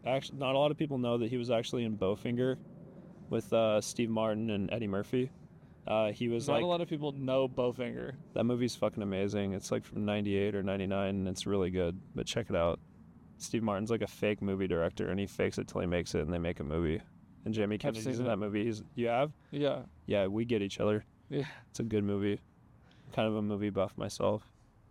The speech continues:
Speaker 1: Uh, but yeah, so, and then, so we decided
Speaker 2: You
Speaker 1: to
Speaker 2: say
Speaker 1: do
Speaker 2: a movie about yourself 'cause you fake it till you make it?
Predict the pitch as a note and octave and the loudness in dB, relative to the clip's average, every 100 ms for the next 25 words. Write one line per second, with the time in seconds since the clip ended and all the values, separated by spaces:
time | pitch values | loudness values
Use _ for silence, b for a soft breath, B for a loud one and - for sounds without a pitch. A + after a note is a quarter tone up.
0 | - A#2 A2 G#2 F#2+ - - - - - | -2 2 2 2 0 -6 -20 -20 -10 -2
1 | C3+ C3+ A#2+ D3 C3 B2+ A#2+ - b b | 2 2 0 2 4 4 0 -6 b b
2 | b b b b - - - C3 C3+ C#3+ | b b b b -20 -20 -10 -6 -2 2
3 | E3 E3 D#3 - - C3+ B2+ A#2+ - - | 4 4 2 -2 2 4 4 2 -6 -20
4 | - - - - _ - - - C3 B2+ | -20 -20 -20 -20 _ -20 -20 -12 -4 -2
5 | B2+ B2+ B2+ - C3 B2+ A#2+ A#2+ B2+ A#2 | 0 -2 -4 0 2 2 0 2 2 0
6 | C#3+ C#3 C3+ C3+ C3+ - C#3 C#3 C#3+ C3 | -2 0 0 0 -2 -2 -4 0 0 0
7 | B2+ C3+ B2+ B2 B2+ B2+ C#3 C#3 D3 | -2 -2 -2 -2 -2 0 -2 0 -2